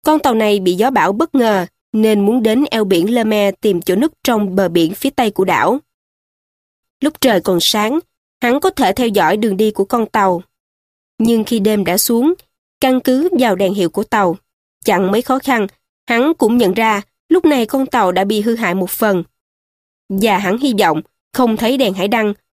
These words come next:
con tàu sẽ đâm vào bờ biển. Nếu con rê cho thắp đèn lên, thì ắt là con tàu sẽ thoát nạn. Hắn cương quyết không làm điều đó. Và khi thấy các đèn hiệu của chiếc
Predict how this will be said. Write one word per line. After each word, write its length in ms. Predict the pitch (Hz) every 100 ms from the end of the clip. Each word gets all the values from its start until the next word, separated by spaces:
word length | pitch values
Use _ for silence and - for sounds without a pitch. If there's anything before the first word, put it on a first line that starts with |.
| -
con 160 | 294
tàu 280 | 269 240 277
sẽ 200 | - 208
đâm 280 | 196 220 208
vào 220 | 196 175
bờ 160 | 170 165
biển. 340 | 160 165 254 - _ _ _ _ _ _ _ _ _ _ _ _ _
Nếu 300 | 226 226 247
con 260 | - 254 208
rê 180 | 214
cho 160 | 202 214
thắp 200 | 202 311
đèn 240 | 240 185
lên, 240 | 196 214 208 - _ _ -
thì 140 | 262
ắt 300 | - 370 -
là 200 | 254 226
con 220 | - 247
tàu 300 | 233 226 196
sẽ 240 | 175 - 180
thoát 240 | - 330
nạn. 320 | 269 180 156 - _ _ _ _ _ _ _ _ -
Hắn 240 | 214 240
cương 280 | - 247 196
quyết 260 | 262 339 -
không 260 | 262 214
làm 160 | 208 185
điều 120 | 170
đó. 320 | 175 185 285 - _ _ _ _ _
Và 300 | 214 262 247
khi 260 | - 302 277
thấy 320 | 285 269 330
các 120 | 392
đèn 160 | 302 208
hiệu 200 | 196 185
của 160 | - 196
chiếc 220 | 311